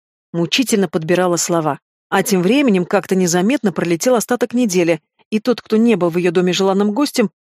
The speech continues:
пришёл к ней, предварительно позвонив, чтобы точно была на месте. Хорошо, что к тому времени ей, как обещал, отзвонился и юрист. Он успел навести справки и порадовал тем, что на неё не оформлено никаких кредитов или какой-либо собственности,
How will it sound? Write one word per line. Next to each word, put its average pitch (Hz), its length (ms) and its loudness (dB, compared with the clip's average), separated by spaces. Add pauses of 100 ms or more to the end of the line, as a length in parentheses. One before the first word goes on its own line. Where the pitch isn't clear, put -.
(180)
пришёл 269 380 0
к - 80 -14
ней, 160 180 -2 (140)
предварительно 196 640 0
позвонив, 185 400 0
чтобы 175 240 -6
точно 202 340 -2
была 180 160 -2
на 185 120 0
месте. 151 420 -6 (600)
Хорошо, 208 360 0
что - 140 -4
к - 40 -20
тому 180 240 0
времени 233 360 2
ей, 175 160 0
как 165 180 -4
обещал, 180 420 0
отзвонился 180 540 0
и 208 120 -6
юрист. 180 520 -4 (480)
Он 196 160 0
успел 214 300 0
навести 156 300 -2
справки 220 520 -2 (340)
и 214 100 0
порадовал 190 540 2
тем, 233 220 -2
что - 160 -2
на 180 100 0
неё 185 280 0
не 208 140 4
оформлено 170 500 0
никаких 160 380 -2
кредитов 185 520 -2
или 170 140 -2
какой-либо 208 460 -2
собственности, 160 760 -4